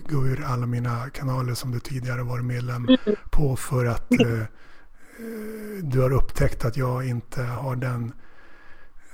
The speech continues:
Speaker 1: eh, att
Speaker 2: Mm.
Speaker 1: jag, inklusive med dig, har den typ av ytterligare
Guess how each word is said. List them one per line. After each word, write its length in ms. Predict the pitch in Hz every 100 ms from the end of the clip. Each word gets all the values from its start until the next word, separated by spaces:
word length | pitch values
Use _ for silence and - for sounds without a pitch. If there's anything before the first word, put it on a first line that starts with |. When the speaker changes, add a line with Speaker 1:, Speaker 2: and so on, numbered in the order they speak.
| -
Speaker 1:
eh, 1400 | 180 170 180 196 214 262 - - - 220 247 - - 147
att 80 | 131
Speaker 2:
Mm. 120 | 214
Speaker 1:
jag, 220 | 143 131 -
inklusive 840 | 156 - 147 - 147 131 127 127
med 540 | 127 131 135 131 131 123
dig, 440 | 131 147 139 131
har 220 | 113 131 123
den 220 | 123 113
typ 320 | 131 123 -
av 180 | 120 131
ytterligare 380 | 123 - 135